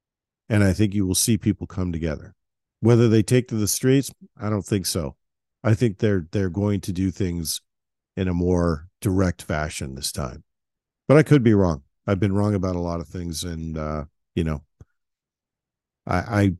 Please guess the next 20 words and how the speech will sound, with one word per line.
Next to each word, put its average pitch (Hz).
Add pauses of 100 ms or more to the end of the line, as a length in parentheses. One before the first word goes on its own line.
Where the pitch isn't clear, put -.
(460)
I've 107
said 143
before, 113
I 98
don't 101
know 90
what 87
the -
catalyst 82
is 85
gonna 82
be. 80
I, 80
I've 87
stopped 104
trying 101
to 92
figure 90
it 85
out. 82